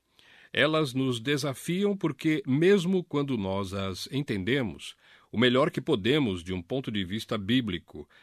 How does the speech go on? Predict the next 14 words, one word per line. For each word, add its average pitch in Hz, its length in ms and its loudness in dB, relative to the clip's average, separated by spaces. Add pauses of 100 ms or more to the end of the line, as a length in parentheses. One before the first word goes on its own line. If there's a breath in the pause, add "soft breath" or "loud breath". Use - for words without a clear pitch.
(140 soft breath)
ainda 135 560 2
há 120 300 -4
muita 110 540 -2
sobra. 82 600 -4 (520 loud breath)
Existe 104 480 -2
ainda 139 420 2
a 127 80 0
inescrutável 147 1200 0
realidade 120 840 -4
da 98 180 -2
mente 123 560 -4
incompreensível 147 1300 -4
de 135 140 -6
Deus. 85 640 -10